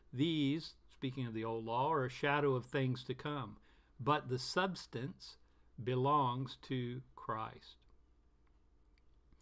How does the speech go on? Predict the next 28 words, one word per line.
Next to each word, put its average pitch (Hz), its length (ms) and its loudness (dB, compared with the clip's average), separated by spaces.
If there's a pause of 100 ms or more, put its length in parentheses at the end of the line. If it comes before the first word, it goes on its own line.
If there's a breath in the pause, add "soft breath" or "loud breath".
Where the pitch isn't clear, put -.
(380 loud breath)
In 131 120 2
Hebrews 135 400 4
ten 139 240 0
and 120 100 0
verse 123 260 -2
one, 175 260 0
"For 127 180 -2
since 151 320 -4
the 143 80 0
law 151 540 6
has 139 260 4
but 123 240 2
a 123 80 0
shadow 156 420 4
of 120 160 0
good 135 240 2
things 135 340 0
to - 140 -6
come," 160 480 0 (400 soft breath)
instead 135 300 0
of 135 120 4
the 117 80 -4
true 151 360 4
form 147 540 2
the, 131 360 2
of 117 160 -4
these 131 300 0
realities, 131 680 2